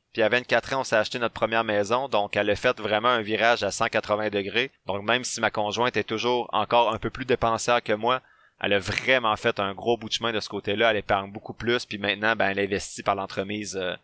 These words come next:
de son compte de courtage, euh, avec des F N B passifs indiciels, euh, faciles à utiliser. Donc la morale, c'est d'avoir une transparence financière. Donc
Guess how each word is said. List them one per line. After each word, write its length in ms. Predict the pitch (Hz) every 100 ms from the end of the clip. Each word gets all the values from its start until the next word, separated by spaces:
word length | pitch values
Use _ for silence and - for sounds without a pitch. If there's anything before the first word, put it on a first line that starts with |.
| _
de 80 | 113
son 200 | - 104
compte 200 | 107 107
de 80 | 98
courtage, 640 | - - 107 110 104 92
euh, 260 | 92 90 82 _ -
avec 300 | - 95 104 -
des 260 | 110 - 113
F 120 | -
N 120 | 95
B 100 | 95 101 - _ -
passifs 460 | 98 - 101 95 -
indiciels, 640 | 95 90 - 95 92 92 - -
euh, 180 | 90 -
faciles 500 | 101 - - 110 -
à 80 | 101
utiliser. 360 | 95 85 78 - _ _ _ _ _ _ -
Donc 160 | 110
la 100 | 127
morale, 320 | 123 120 139 170
c'est 120 | 117
d'avoir 320 | 110 117 143
une 80 | 110
transparence 640 | 117 117 - 104 113 120
financière. 600 | - 104 95 - 101 95
Donc 220 | 92 95